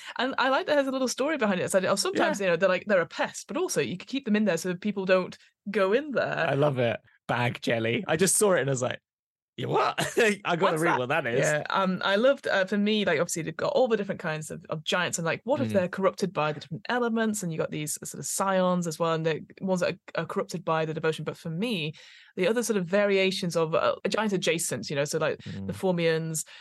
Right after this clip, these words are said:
Speaker 1: the Etten character,
Speaker 2: Yeah.
Speaker 1: this, which has been
Speaker 2: Yep.
Speaker 1: transformed by the Mind Flayer.
Speaker 2: Love it, love it.
Speaker 1: Ah,
Speaker 2: Yeah,
Speaker 1: grim.
Speaker 2: 'cause I think more Ceremorphs, 'cause I've had a goblin Ceremorph in one of my games, so I'm just like,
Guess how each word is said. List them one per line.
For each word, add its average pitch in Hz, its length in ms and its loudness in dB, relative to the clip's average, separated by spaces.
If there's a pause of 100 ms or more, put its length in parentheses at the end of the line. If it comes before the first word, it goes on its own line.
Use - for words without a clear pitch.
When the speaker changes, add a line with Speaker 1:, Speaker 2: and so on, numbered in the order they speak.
(120)
Speaker 1:
the 170 360 -2 (200)
Etten 185 580 -2 (380)
character, 202 400 0
Speaker 2:
Yeah. - 40 0
Speaker 1:
this, 170 220 -6 (180)
which 180 140 -2
has 185 100 -2
been 185 140 2
Speaker 2:
Yep. 160 120 0
Speaker 1:
transformed 190 580 -2
by 190 340 0
the 196 100 -4
Mind 196 260 0
Flayer. 156 260 2
Speaker 2:
Love 123 220 2
it, 117 280 2
love 120 300 2
it. 113 360 -2
Speaker 1:
Ah, 196 300 2
Speaker 2:
Yeah, 123 400 0
Speaker 1:
grim. 165 160 0
Speaker 2:
'cause 160 140 2
I 165 200 0
think 160 360 0
more 151 320 4
Ceremorphs, 120 720 2
'cause 117 180 0
I've 143 280 2
had 131 200 -2
a 120 80 2
goblin 131 420 0
Ceremorph 143 600 0
in 135 80 -2
one 135 140 -2
of 135 40 -4
my 143 140 2
games, 147 320 2
so 117 160 4
I'm 123 200 2
just 127 220 0
like, 120 300 0